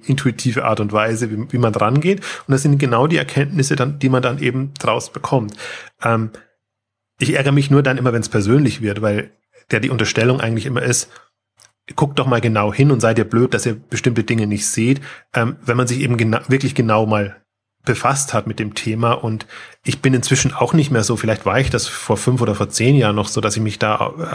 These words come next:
ähm, einseifen hab lassen mit bestimmten Punkten oder Annahmen. Ähm, beziehungsweise man hat einfach Hypothesen, die, die sich nicht bewährt haben. Und da ist man natürlich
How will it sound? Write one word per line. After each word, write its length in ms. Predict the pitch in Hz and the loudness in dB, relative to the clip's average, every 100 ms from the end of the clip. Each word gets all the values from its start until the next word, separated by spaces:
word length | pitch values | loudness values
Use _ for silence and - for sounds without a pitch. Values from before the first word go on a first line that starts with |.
| 120 | -4
ähm, 320 | 110 - - _ _ - | -4 -8 -14 _ _ -6
einseifen 560 | 123 123 120 113 - 107 | -2 0 2 0 0 0
hab 160 | 101 | 2
lassen 360 | 104 98 - 104 | 0 0 2 0
mit 200 | 98 - | -2 -2
bestimmten 640 | 101 - 110 - 101 98 _ - | -2 0 -2 -4 -8 -8 _ -4
Punkten 320 | 123 110 110 | -2 0 0
oder 180 | 104 104 | 0 0
Annahmen. 600 | 120 107 101 104 113 - - - - - | 0 2 2 2 0 -4 -10 -12 -14 -6
Ähm, 140 | 110 | -4
beziehungsweise 300 | 104 107 107 | -2 -2 0
man 240 | 107 - 104 | 0 0 0
hat 140 | 117 | 2
einfach 280 | 113 113 - | 0 -4 -6
Hypothesen, 500 | 110 - 117 113 110 | -6 -2 2 4 2
die, 200 | 107 139 | 0 -2
die 140 | - | -2
sich 160 | 107 95 | -2 4
nicht 200 | 139 139 | 4 4
bewährt 360 | 110 107 101 107 | 0 2 0 0
haben. 240 | 101 107 | 0 -2
Und 100 | 107 | -2
da 40 | |
ist 120 | 110 117 | -2 0
man 80 | |
natürlich 560 | 107 104 110 107 - | -2 0 0 0 -4